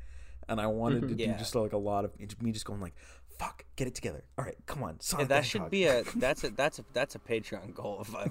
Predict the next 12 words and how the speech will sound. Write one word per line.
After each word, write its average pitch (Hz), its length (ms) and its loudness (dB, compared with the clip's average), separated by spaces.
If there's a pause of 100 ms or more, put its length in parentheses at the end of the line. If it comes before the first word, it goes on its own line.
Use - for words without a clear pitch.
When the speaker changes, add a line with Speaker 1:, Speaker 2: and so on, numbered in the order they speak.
(100)
Speaker 3:
ever 180 160 0
heard 95 180 -4
one. 90 180 -4
It's 90 140 -8
letting 117 240 2
people 107 260 -4
see 117 260 0
that 95 300 -2
uncut. 107 560 0 (180)
Just - 440 -4 (1300)
nine 135 260 4
minutes. 104 500 -2